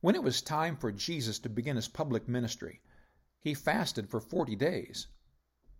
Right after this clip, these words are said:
It's hard to comprehend how weakened his physical body must have been after going so long without food. It's surprising how compromised our emotions and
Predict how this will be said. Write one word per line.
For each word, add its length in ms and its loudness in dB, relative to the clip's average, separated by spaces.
It's 100 -6
hard 200 4
to 60 2
comprehend 760 0
how 160 4
weakened 520 0
his 200 0
physical 340 0
body 340 2
must 280 -2
have 100 -4
been 300 -2
after 200 2
going 240 2
so 220 2
long 240 2
without 260 0
food. 460 -2
It's 80 -8
surprising 680 2
how 160 2
compromised 840 -2
our 160 4
emotions 580 0
and 160 -2